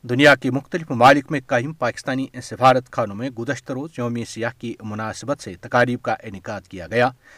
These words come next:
بھارت نے ستائیس اکتوبر انیس سو سینتالیس میں تقسیم برصغیر کے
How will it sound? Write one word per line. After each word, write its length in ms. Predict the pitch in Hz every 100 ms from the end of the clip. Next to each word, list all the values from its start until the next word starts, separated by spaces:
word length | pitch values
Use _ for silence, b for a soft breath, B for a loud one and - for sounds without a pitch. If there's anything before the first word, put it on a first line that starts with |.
| B _
بھارت 340 | 131 151 160 185
نے 120 | 185 -
ستائیس 480 | 143 127 139 131
اکتوبر 340 | 139 - 143 165 -
انیس 200 | 139 135
سو 100 | 139
سینتالیس 680 | 131 113 - 120 147 -
میں 180 | 127 90 b b b _
تقسیم 540 | 147 - 170 160 156
برصغیر 480 | 135 131 - 123 160
کے 200 | - 104